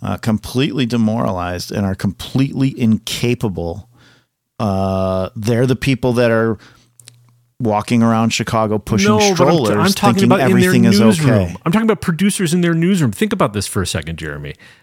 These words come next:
Speaker 2: Let's give them a little bit more credit than the average person walking down the street because they're producing this content. So they, they, they're probably pretty, you know, tuned into what effect it will have.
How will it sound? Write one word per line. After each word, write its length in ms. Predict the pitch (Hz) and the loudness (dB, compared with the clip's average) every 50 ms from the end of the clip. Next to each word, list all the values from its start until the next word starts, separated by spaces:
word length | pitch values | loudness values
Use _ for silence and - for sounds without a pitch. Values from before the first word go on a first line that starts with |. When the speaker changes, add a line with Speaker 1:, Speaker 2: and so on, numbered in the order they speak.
| _ _ | _ _
Speaker 2:
Let's 240 | 135 160 214 - - | 0 0 0 0 0
give 260 | - 220 208 165 156 | 0 0 0 0 0
them 160 | 170 170 151 | 0 2 2
a 40 | 139 | 2
little 360 | 131 123 127 143 160 170 175 | 2 2 4 4 4 4 2
bit 160 | 147 147 170 147 | 2 0 -2 0
more 180 | 156 156 147 | 0 0 0
credit 360 | - - - 113 95 87 78 - _ _ _ _ _ _ | 0 -2 -2 -2 -2 -4 -8 -14 _ _ _ _ _ _
than 320 | - 120 131 120 117 113 107 | -2 0 0 2 0 0 -2
the 180 | 113 120 - | -2 -2 0
average 360 | 120 123 131 131 147 143 - | 0 0 0 -2 -4 -6 -4
person 300 | - - 147 131 - 139 127 | -2 -2 -2 0 0 -2 0
walking 300 | 123 120 113 - 127 117 | 0 0 -2 -2 -2 -2
down 160 | 120 120 113 | 0 0 -2
the 60 | 107 | -2
street 220 | - - 131 104 - | -2 -2 -2 -4 -2
because 220 | 107 110 98 87 | -2 -4 -2 0
they're 160 | 101 127 143 | 0 0 0
producing 640 | 135 - 131 117 92 101 143 165 147 - 135 110 104 | -2 -2 -6 -4 -2 0 -2 0 -2 -2 -2 -2 -2
this 160 | 104 101 - | -2 -4 -4
content. 520 | - - 110 101 92 - - 95 - - | -4 -6 -4 -4 -6 -8 -10 -12 -12 -8
So 120 | - - 107 | -6 -4 -2
they, 180 | 101 110 110 | 0 -2 -2
they, 220 | 98 104 107 123 123 | -2 -2 -2 -4 -4
they're 360 | 117 120 127 117 113 123 110 | -4 -6 -8 -4 -4 -4 -4
probably 480 | - - - 170 160 165 156 135 139 117 | -4 -2 -2 -2 -2 -2 -2 -4 -4 -6
pretty, 380 | - - - - 175 175 170 127 110 - - - | -6 -6 -6 -4 -4 -4 -4 -6 -8 -10 -12 -8
you 160 | 87 117 117 | -4 -4 -2
know, 220 | 110 107 104 104 - - - - - _ | -2 -2 -2 -4 -8 -12 -20 -20 -14 _
tuned 320 | - - 202 196 185 170 156 | -4 0 2 2 4 4 2
into 260 | 165 147 127 113 107 | 2 2 0 0 0
what 280 | 101 104 120 123 - _ _ _ _ _ - | 0 0 -2 -2 -2 _ _ _ _ _ -8
effect 460 | 110 104 - - - 143 - - - | -8 -8 -4 -2 -4 -4 -4 -6 -10
it 100 | 95 - | -12 -8
will 120 | 110 104 92 | -8 -8 -6
have. 400 | - - 127 117 87 - - - | -4 -4 -4 -4 -4 -6 -10 -16